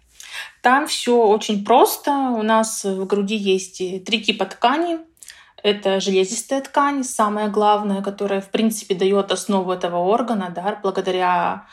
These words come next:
этой ткани мы можем кормить и детей молоком.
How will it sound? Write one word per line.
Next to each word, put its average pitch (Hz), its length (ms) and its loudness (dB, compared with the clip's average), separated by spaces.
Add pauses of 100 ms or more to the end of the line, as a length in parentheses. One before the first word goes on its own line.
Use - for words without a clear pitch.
(240)
этой 185 200 -6
ткани 220 380 2
мы 202 100 2
можем 190 320 0
кормить 190 440 -4
и 180 40 -6
детей 180 280 -6
молоком. 180 640 -4